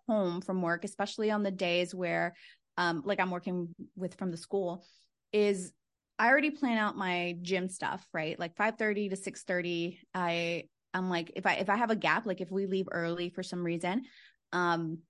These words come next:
I either try to go to a coffee shop, take my stuff with me,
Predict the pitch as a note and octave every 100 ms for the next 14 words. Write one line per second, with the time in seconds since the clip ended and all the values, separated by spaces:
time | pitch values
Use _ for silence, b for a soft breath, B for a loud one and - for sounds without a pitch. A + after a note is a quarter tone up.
0 | _ _ _ _ _ F3 F3 F#3 - G3+
1 | F#3+ F#3+ G#3+ B3 C4 C#4 C#4 F3+ F3+ F3
2 | - C#3+ - - _ _ _ _ - G3+
3 | A3+ B3+ - A3+ A3+ G3 G3 F#3+ G#3 C4+